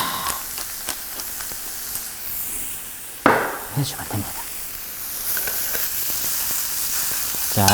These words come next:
이제 담아볼 겁니다. 빵을 놓고요. 좀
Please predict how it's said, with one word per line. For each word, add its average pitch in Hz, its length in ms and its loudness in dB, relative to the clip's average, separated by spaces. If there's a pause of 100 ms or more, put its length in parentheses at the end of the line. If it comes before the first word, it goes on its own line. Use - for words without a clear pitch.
(260)
이제 147 400 12 (800)
담아볼 147 360 12
겁니다. 101 760 12 (680)
빵을 156 240 12
놓고요. 107 840 12 (400)
좀 104 600 0